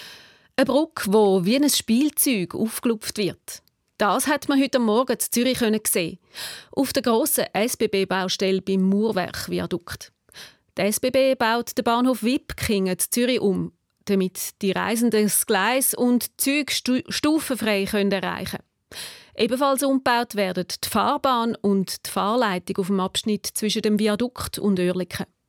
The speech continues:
Zu den Arbeiten gehört auch die Sanierung von der Viaduktmauern und der verschiedenen Brücken.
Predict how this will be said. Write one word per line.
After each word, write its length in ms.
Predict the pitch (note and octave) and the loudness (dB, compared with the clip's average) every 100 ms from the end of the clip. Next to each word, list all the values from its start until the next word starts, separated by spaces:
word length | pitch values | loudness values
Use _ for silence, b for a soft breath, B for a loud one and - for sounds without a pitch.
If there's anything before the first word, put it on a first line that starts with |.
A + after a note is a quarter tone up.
| B B B B B | B B B B B
Zu 120 | C#4 | 2
den 80 | C#4 | 4
Arbeiten 440 | A3+ C#4 D4 A#3+ - | 4 2 0 -4 -2
gehört 360 | G#3+ G3 - | 0 0 0
auch 180 | - F#3 | -4 -4
die 100 | - | -2
Sanierung 480 | F#3+ F#3+ A#3 C4+ G#3 | 0 2 2 2 -2
von 180 | - G#3+ | -2 -2
der 100 | G3+ | 0
Viaduktmauern 840 | F#3 F#3 C4 - - C4+ C#4+ C4+ A#3 - | 0 0 -2 -4 2 4 4 2 0 0
und 400 | C4+ D#4 - C#4+ | 2 2 0 -2
der 60 | |
verschiedenen 460 | C4+ B3 A#3+ A#3+ A3 | -2 -2 0 0 0
Brücken. 420 | G#3 B3+ - F3 | 0 -2 -4 -8